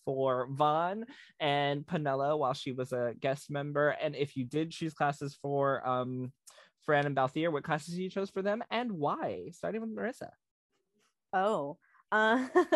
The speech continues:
Speaker 2: I was
Speaker 1: Your
Speaker 2: literally
Speaker 1: name was
Speaker 2: booting
Speaker 1: first.
Speaker 2: up my thing. I remember what I picked for Vaughn and, uh, Penelo. Um, so I, again, for Vaughn, wanted to try and, like, "M-, maybe I'll like him more if he's based on my Zodiac."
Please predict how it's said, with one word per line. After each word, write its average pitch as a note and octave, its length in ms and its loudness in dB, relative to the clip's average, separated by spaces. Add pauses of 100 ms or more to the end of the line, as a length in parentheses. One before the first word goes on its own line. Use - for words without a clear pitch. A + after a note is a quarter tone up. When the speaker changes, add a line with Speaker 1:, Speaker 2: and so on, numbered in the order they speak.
(440)
Speaker 2:
I G#3 140 0
was A#3 120 4
Speaker 1:
Your D3 80 0
Speaker 2:
literally - 80 4
Speaker 1:
name C3+ 120 2
was F3 140 2
Speaker 2:
booting C#3 240 6
Speaker 1:
first. F3+ 100 -4
Speaker 2:
up F3+ 180 -2
my E3+ 600 -2 (140)
thing. E3 380 -2
I A3 140 8
remember C#4+ 460 6
what D4+ 120 4
I B3 100 2
picked A3 320 -4
for F#3 360 2
Vaughn D#3+ 240 -4
and, E3 220 -6
uh, D3+ 400 -4 (140)
Penelo. D#3 400 -6 (560)
Um, E3+ 520 0 (140)
so G#3 580 6
I, A3 500 4
again, F#3 500 0
for F#3+ 140 2
Vaughn, E3 460 0
wanted E3 360 -2
to E3 100 0
try D#3 260 -2
and, D#3+ 160 -4
like, D3+ 280 -6 (160)
"M-, - 160 -12 (100)
maybe G#3 360 -2
I'll A#3 160 0
like A#3 260 -4
him C#4+ 180 -2
more D#4+ 280 -4
if D#4+ 100 -8
he's C4+ 200 -2
based B3+ 260 -4
on C4 120 0
my A3 160 -4
Zodiac." G4 420 -2